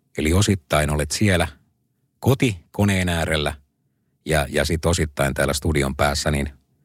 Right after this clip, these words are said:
kyllähän tässä niin kuin rytmi pelaa. Turvallisuussyistä kaikki tekee stu-, e-,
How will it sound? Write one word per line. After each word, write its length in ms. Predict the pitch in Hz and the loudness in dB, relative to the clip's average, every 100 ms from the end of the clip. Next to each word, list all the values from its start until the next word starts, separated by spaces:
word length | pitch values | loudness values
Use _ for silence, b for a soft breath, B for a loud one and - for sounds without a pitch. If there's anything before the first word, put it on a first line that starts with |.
| _ _ - | _ _ -6
kyllähän 320 | 82 80 92 | 0 2 2
tässä 260 | 110 104 98 | 2 2 2
niin 140 | 98 | 2
kuin 200 | 104 90 - - | 0 -2 -4 -2
rytmi 460 | 127 127 78 71 | 0 0 -2 -6
pelaa. 460 | 73 76 71 - - _ _ _ _ _ _ _ _ _ _ _ _ | -2 -2 0 -4 -4 _ _ _ _ _ _ _ _ _ _ _ _
Turvallisuussyistä 1000 | 120 117 98 80 69 71 - 101 104 - 78 _ _ _ | 0 2 0 -2 -2 -2 2 2 0 -4 -6 _ _ _
kaikki 340 | - 90 - | -2 0 -2
tekee 340 | 76 73 73 73 | -4 -2 0 -2
stu-, 200 | - - | -2 -2
e-, 140 | 92 | 0